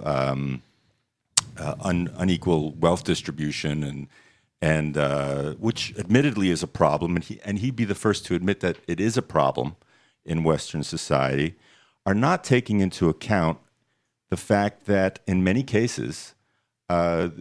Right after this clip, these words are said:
the, the reason that things are structured the way they are, even if they're unequal, even if they're unfair in, in many instances,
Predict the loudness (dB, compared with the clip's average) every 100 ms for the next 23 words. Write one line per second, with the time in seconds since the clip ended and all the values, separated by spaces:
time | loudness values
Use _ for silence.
0 | -16 -8 -8 -4 -2 2 0 2 0 0
1 | 0 -2 -2 -2 -4 0 0 2 -2 -2
2 | -2 0 2 2 4 4 4 0 -2 -2
3 | -2 -2 -2 0 0 0 -4 -4 -4 -4
4 | -6 -6 -4 -4 -6 -6 0 4 4 2
5 | -2 -4 -4 -2 -2 -4 -6 -10 -14 -10
6 | -8 -8 -10